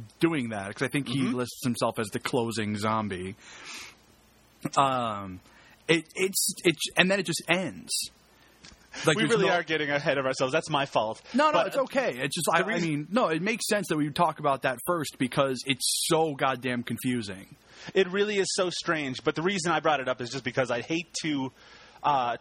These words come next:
Speaker 2: to mislead anyone who's listening, uh, about Zombie Rampage,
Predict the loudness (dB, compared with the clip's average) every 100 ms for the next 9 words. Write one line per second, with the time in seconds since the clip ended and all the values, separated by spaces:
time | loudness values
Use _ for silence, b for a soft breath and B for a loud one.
0 | -4 -2 -2 0 -2 -2 -4 -2 -2 -2
1 | -2 -2 -4 -2 -4 -4 -8 -4 0 0
2 | 0 -2 0 -2 -2 -4 -4 -4 -4 -4